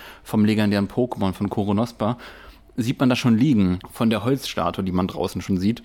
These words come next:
Und das wird dem Spieler hier verkauft als ein, hey, ja, na ja, ich hab's mitgenommen, weil das sah ganz cool aus und es ist ein, das ist mein neues Kissen und what? Ein Holzblock als Kissen? Okay, okay.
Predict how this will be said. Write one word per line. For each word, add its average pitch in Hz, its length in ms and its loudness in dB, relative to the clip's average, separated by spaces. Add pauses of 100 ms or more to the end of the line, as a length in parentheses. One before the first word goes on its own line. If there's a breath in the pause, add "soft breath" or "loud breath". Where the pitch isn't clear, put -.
(580 loud breath)
Und 113 220 0
das 107 180 -4
wird - 460 -2
dem 113 180 0
Spieler 131 420 0
hier 120 180 0
verkauft 120 480 -2
als 127 160 -2
ein, 107 200 2 (300 loud breath)
hey, 156 220 4
ja, 147 180 2
na 147 120 4
ja, 127 260 4 (240 loud breath)
ich - 180 -6
hab's - 180 -4
mitgenommen, 147 500 2
weil 123 140 4
das 131 160 0
sah 127 120 2
ganz 120 300 -2 (100)
cool 160 200 4
aus 143 260 2
und 135 140 0
es 120 80 -4
ist 131 120 -8
ein, 127 300 0
das 117 140 -8
ist - 60 -6
mein 120 120 4
neues 120 220 2
Kissen 160 500 2
und 117 180 2 (600 loud breath)
what? - 420 -4 (800 loud breath)
Ein 117 240 0
Holzblock 147 720 -2
als 123 220 -4
Kissen? 143 500 0 (280)
Okay, 165 420 -2 (280)
okay. 123 480 -2